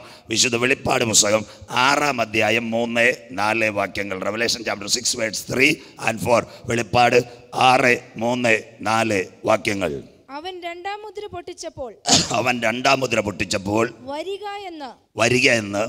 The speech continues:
Speaker 2: രണ്ടാം ജീവി പറയുന്നത് ഞാൻ കേട്ടു.
Speaker 1: രണ്ടാം ജീവി പറയുന്നത് ഞാൻ കേട്ടു.
Speaker 2: അപ്പോൾ ചുവന്നതായ മറ്റൊരു കുതിര പുറപ്പെട്ടു.
Speaker 1: കുതിര ചുവപ്പ്, ഈവിൾ സ്പിരിറ്റ്, സാത്താന്റെ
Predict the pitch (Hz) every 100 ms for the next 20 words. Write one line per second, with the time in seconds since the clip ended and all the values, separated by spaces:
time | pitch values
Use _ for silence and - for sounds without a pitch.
0 | - 311 359 381 415 381 381 381 381 349
1 | 339 370 370 359 330 330 - 311 311 233
2 | _ - 117 131 139 127 120 120 113 107
3 | 110 117 127 131 123 113 95 76 - _
4 | _ 285 - 403 415 403 370 370 392 403
5 | 392 381 370 339 339 403 392 349 339 381
6 | 339 330 339 302 240 196 _ _ _ -
7 | 113 123 123 135 - - - _ 104 113
8 | 117 98 104 - - - 110 127 143 117
9 | 104 107 95 131 110 113 117 113